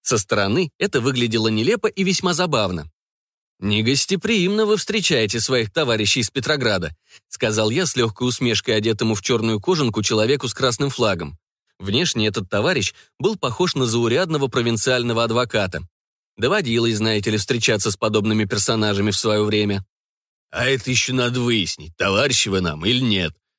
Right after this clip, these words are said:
хмуро сказал второй парламентёр, здоровенный матрос в бескозырке с надписью на ленточке "Кагул".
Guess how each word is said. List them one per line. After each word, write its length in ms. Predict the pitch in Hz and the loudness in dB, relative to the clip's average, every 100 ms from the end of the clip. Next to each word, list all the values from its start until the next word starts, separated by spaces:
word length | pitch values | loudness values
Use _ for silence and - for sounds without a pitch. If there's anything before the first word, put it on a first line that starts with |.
| _ _ | _ _
хмуро 340 | - 113 113 107 | -4 0 2 0
сказал 360 | - 110 107 | 0 0 0
второй 360 | 101 - 110 107 | -2 0 0 0
парламентёр, 640 | 104 110 110 110 107 185 | 0 0 0 0 0 0
здоровенный 520 | 107 107 113 147 135 135 | 0 0 2 2 2 0
матрос 400 | 143 120 110 95 | 0 0 0 0
в 20 | |
бескозырке 640 | 101 - 104 113 156 101 | -2 0 0 2 0 -2
с 100 | - | -2
надписью 400 | 123 110 113 120 | -2 0 0 2
на 100 | 107 | 2
ленточке 460 | 143 180 156 - 139 | 0 0 -2 -4 -2
"Кагул". 420 | 147 135 101 | 0 0 -2